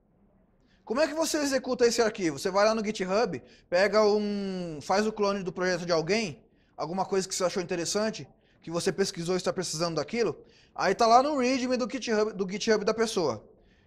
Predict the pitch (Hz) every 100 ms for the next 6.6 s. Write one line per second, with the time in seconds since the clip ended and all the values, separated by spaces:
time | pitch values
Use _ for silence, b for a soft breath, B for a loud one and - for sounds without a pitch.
0 | b 165 226 196 294 320 294 - 233 254
1 | 320 - 339 - - _ _ _ _ _
2 | _ 190 220 240 254 247 254 247 202 147
3 | 131 175 196 180 190 214 220 226 220 202
4 | 165 127 - b b b - 147 147 143
5 | - 202 180 190 208 233 262 - _ 202
6 | 214 214 233 202 135 110